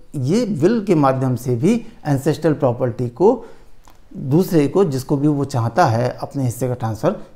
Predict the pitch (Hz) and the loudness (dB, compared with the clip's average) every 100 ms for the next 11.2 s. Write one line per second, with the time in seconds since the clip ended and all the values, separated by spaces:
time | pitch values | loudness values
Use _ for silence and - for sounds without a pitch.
0 | - 160 135 101 104 - - - - - | -8 0 0 0 -6 -12 -16 -18 -18 -18
1 | - - - 135 175 185 139 - 175 170 | -20 -20 -6 4 4 4 0 0 -2 0
2 | 101 107 131 120 131 127 156 160 - - | 0 0 -2 -2 -2 0 0 2 0 2
3 | 151 127 123 196 - 143 131 123 120 113 | 0 0 0 0 2 2 2 0 -2 -2
4 | 117 101 120 - 127 127 - 190 254 - | -6 -6 -10 -6 -6 -6 0 4 4 2
5 | - - 185 202 220 147 151 214 247 135 | -10 -6 0 2 2 4 4 6 6 4
6 | 113 101 117 123 117 117 127 117 127 - | 0 -2 -4 -4 -4 -4 -4 -4 -6 -8
7 | - - - 139 180 165 143 170 185 151 | -14 -10 -4 2 4 4 4 4 4 4
8 | 151 170 190 190 185 190 180 180 180 185 | 4 4 4 4 4 4 4 4 4 2
9 | 185 175 156 151 170 170 196 156 156 165 | 0 -2 0 0 2 0 2 2 0 0
10 | 180 131 110 123 151 147 147 143 139 135 | 0 0 0 4 4 6 4 2 0 -2
11 | 139 | -4